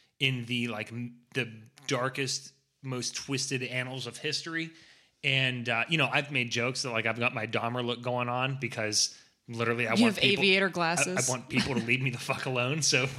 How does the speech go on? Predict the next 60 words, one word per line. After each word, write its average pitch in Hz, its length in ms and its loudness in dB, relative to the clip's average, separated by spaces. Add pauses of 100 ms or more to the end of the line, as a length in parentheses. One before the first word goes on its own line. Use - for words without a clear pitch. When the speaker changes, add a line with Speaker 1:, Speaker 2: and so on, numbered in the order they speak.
Speaker 1:
I 139 60 -4
want 131 200 0
people 127 220 -8
to 117 40 -12
cross 123 260 -2
the - 60 -2
street 135 280 -2
from 123 160 -8
me. 160 320 -6 (360)
But, 139 320 0
uh, 151 360 0
yeah, 175 340 0
it's, 165 400 -6 (420)
it's 190 200 2
a 254 60 0
weird 254 360 -2
thing. 220 300 0 (160)
I 156 80 -4
mean, 175 380 2
Speaker 2:
I 208 40 -2
don't 196 80 2
know. 190 120 6
It 226 100 4
just 214 220 4
sucks. 202 320 2
It 190 80 2
makes 196 200 2
me 196 60 2
feel 180 260 0
weird. 180 220 4
I 170 100 2
probably 180 300 4
won't 175 160 2
watch 170 260 0
Dahmer 160 420 0
'cause 175 180 4
Speaker 1:
And, - 100 4
I - 40 6
Speaker 2:
I'm - 60 6
Speaker 1:
mean, - 80 4
Speaker 2:
not 180 160 4
Speaker 1:
and - 80 6 (100)
Speaker 2:
into 180 100 10
Speaker 1:
there's, 180 160 6
Speaker 2:
it. - 60 0
Speaker 1:
there's 214 160 4
a 254 40 0
lot 240 220 0
of 226 60 -4
great 220 240 2
pieces 208 640 0
of, 175 140 -2
of, 147 340 -2
of 143 220 -2
media 180 600 0
that 135 260 2
I 127 80 2
really 135 320 0
have 135 300 0
enjoyed. 190 540 -4